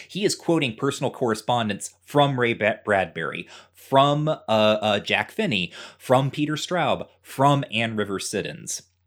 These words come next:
And Anne Rivers Siddons is talking about how much fun she had writing this book. It was a new kind of thing for her. It was a little challenge. Like, it's very convivial, and she's clearly excited to be kind of in this conversation. And then in the book itself,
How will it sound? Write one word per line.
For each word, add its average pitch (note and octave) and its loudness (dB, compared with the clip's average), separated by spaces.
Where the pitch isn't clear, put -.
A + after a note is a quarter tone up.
And B2 2
Anne D3+ 4
Rivers D#3 0
Siddons F3 2
is B2+ -4
talking A3 0
about A#2 2
how - -2
much D3 0
fun C#3 2
she C3+ -4
had B2+ -2
writing A2+ 0
this F2+ -8
book. C#3+ 4
It B2 -2
was F#2+ -6
a F#2 -6
new A2 -2
kind G#2+ -4
of - -10
thing D#3 -4
for C#3+ -6
her. C3+ -4
It A#2+ 0
was - -6
a G2 -6
little G2+ -4
challenge. D3 0
Like, A2 0
it's C#3+ -6
very E3+ 2
convivial, C3 -2
and A#2 -4
she's B2 -6
clearly B2 -6
excited G#2 -2
to - -10
be F#2 -6
kind G2+ -6
of F#2+ -6
in G2+ -4
this F#2 -8
conversation. G2+ -8
And C#3 2
then C3+ 0
in E3 0
the F3 -2
book D3 -6
itself, G#3 -4